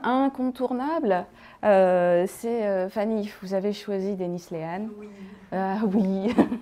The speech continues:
Speaker 1: <laughs> évidemment. Alors Le Silence, lui, il est paru il y a quand même, euh, quelques mois,
Speaker 2: Oui.
Speaker 1: mais il est toujours, euh, il est toujours là, tout à fait
Speaker 2: Ah, bah, il est toujours
Speaker 1: disponible.
Speaker 2: en file,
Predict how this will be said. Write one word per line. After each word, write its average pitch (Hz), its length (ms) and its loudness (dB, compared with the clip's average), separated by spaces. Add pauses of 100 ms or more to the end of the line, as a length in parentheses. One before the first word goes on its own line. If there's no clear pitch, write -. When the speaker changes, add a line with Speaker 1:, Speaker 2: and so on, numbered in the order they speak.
Speaker 1:
<laughs> - 400 -4
évidemment. 214 580 6 (240)
Alors 208 260 8
Le 262 160 6
Silence, 269 580 0
lui, 233 100 2
il 226 80 4
est 240 40 2
paru 233 220 0
il 226 60 0
y - 20 2
a 202 40 0
quand 208 120 -6
même, 214 240 -4
euh, 190 140 -2
quelques 202 280 -4
mois, 190 380 -4 (300)
Speaker 2:
Oui. - 60 -8
Speaker 1:
mais 202 440 4
il 208 140 2
est 202 140 4
toujours, 202 440 -2
euh, 175 160 -2
il 175 100 -2
est 175 100 0
toujours 190 280 -6
là, 165 200 -4
tout - 140 -14
à 190 80 -4
fait 196 140 -8
Speaker 2:
Ah, 196 80 -4
bah, - 40 -6
il 220 60 -2
est 196 100 -6
toujours 180 120 0
Speaker 1:
disponible. 233 300 2
Speaker 2:
en 175 60 -2
file, 202 140 -14